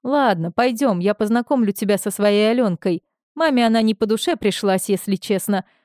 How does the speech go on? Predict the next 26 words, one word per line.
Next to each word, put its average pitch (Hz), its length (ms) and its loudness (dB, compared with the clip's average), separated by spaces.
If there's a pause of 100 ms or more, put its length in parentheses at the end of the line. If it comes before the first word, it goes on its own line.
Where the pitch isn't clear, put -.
(160)
Прямо 302 280 0
не 220 140 2
говорит, 220 480 0
но 190 160 0
я 196 180 0
же 185 140 -6
понимаю, 196 500 0
что - 220 -6
ей 185 200 0
моя 185 320 2
жена 190 280 0
не 185 140 2
нравится". 185 580 -2 (760)
"А 196 120 -4
ты 202 240 0
на 190 160 2
самом 196 380 0
деле 254 260 -2
собираешься 185 680 -2
жениться?" 190 640 -2 (640)
Брат 214 400 -2
почесал 196 540 -4
свою 190 340 -2
бороду. 185 600 -4 (560)
"Хотелось 269 640 0
бы. 185 220 -2